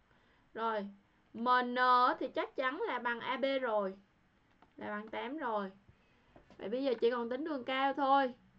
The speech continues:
Thì đường cao tính như thế nào đây? Rồi, Ờ, mình có O F á.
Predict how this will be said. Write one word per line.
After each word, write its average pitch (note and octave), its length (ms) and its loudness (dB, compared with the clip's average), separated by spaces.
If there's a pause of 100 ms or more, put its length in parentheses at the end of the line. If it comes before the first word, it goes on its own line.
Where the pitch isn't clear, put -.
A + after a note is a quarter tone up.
(500)
Thì A3 100 -4
đường A3+ 220 0
cao C4 240 -4
tính C4 220 -6
như D4 120 -6
thế D4+ 100 -8
nào C#4+ 200 -6
đây? A#3+ 300 -4 (4000)
Rồi, A3+ 180 2 (1700)
Ờ, A#3 760 2
mình B3 240 -6
có B3+ 380 4 (320)
O D#4+ 480 8
F F4 360 4
á. D#5+ 140 -8